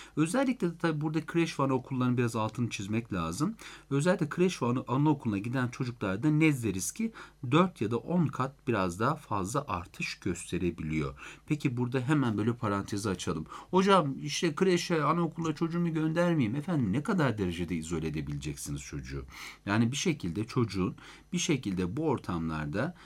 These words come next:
bulunması gerekiyor mu? Evet. Peki bu ortamlarda bulununca hastalık kapıyor mu? Kapıyor. E, böylece ne oluyor biliyor musunuz, e, sevgili dinleyenlerim?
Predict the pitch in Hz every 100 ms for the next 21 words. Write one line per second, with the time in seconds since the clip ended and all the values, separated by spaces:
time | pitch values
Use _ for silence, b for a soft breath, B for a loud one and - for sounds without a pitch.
0 | B - 113 92 90 98 95 123 123 180
1 | 180 202 - 92 78 71 - B B -
2 | 165 143 131 147 143 139 139 127 123 120
3 | 123 113 117 120 113 95 - 110 - 147
4 | 185 - 135 - 71 - B - 151 135
5 | 131 131 131 254 240 143 101 156 285 110
6 | 80 78 226 254 - - 73 - - 85
7 | - 87 87 117 87 78 76 76 78 196